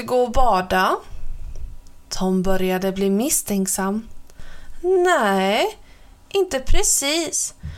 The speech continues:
Men vi pumpade lite vatten på huvudet för att svalka oss." "Slet du av kragen som jag sytt?" undrade tant Polly. "Ja, det gjorde han",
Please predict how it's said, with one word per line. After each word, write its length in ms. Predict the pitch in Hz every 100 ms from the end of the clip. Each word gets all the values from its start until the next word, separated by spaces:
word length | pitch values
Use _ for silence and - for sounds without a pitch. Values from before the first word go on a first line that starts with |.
| - -
Men 200 | - 311
vi 140 | 285
pumpade 600 | - 403 403 370 285 285
lite 340 | 269 254 254 349
vatten 580 | 269 214 214 - 254 254
på 120 | 285
huvudet 680 | 349 349 214 214 220 214 220
för 140 | 247
att 160 | 247 247
svalka 540 | 294 330 247 190 202
oss." 380 | 208 - - - - - - - - - - - - - - -
"Slet 560 | - - 214 208 208 208
du 80 | 220
av 320 | 208 202 -
kragen 600 | 254 262 220 190 196 208
som 200 | 254 262
jag 140 | 320
sytt?" 680 | 330 302 311 427 - - - - - - - - -
undrade 640 | 285 285 208 190 190 190
tant 280 | 190 220 226
Polly. 500 | - 190 190 190 196 196 - - - - - - - - - - - -
"Ja, 360 | 359 339 311 349
det 60 | 359
gjorde 300 | 381 339 277
han", 360 | 247 254 349